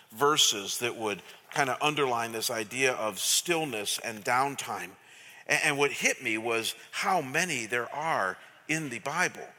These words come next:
that talk about the fact that we need to live our lives with a healthy dose of stillness in our lives. And so instead of giving you just one v-, or two verses for this point, which I'll do for the other two points, uh, let me do something right now that I think will be kinda special in Northridge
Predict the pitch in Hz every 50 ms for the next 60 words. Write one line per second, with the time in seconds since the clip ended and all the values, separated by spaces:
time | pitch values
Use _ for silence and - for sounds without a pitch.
0 | - - - _ - - 131 - - - - 156 170 165 - 156 135 139 127 117
1 | 117 117 - - 131 - 156 147 147 131 - 143 107 117 127 123 120 123 131 156
2 | 175 165 - 143 135 135 147 147 127 131 123 117 120 131 139 143 139 127 120 110
3 | 117 120 110 - 113 113 - 147 143 143 - 143 123 110 131 131 127 123 120 -
4 | - 110 104 95 - - - - - - - - - - - - 170 175 156 139
5 | 113 95 92 - - - - - - - - - _ - - 113 104 95 95 87
6 | - - - - - - - - - - - _ _ _ _ _ - - _ -
7 | 143 139 185 185 165 156 - 233 254 277 269 175 208 196 190 185 170 156 156 143
8 | 135 143 127 - - - - - - 117 120 120 139 156 170 185 185 170 151 117
9 | - - - 131 127 - - 185 180 147 139 123 113 - - 117 110 - - -
10 | 131 120 113 107 - - - - 117 104 107 92 123 120 - 131 127 123 143 143
11 | 123 127 123 127 127 139 143 - - 135 110 - - 120 107 101 - - - -
12 | - - - 135 139 - 220 320 359 311 302 277 - 240 214 175 170 151 147 143
13 | 143 135 135 135 131 123 120 117 - - 180 185 - 170 147 147 127 - 143 139
14 | 127 120 110 - - - 135 127 127 - - 110 98 101 104 110 117 127 135 139
15 | 135 - 147 160 147 147 143 -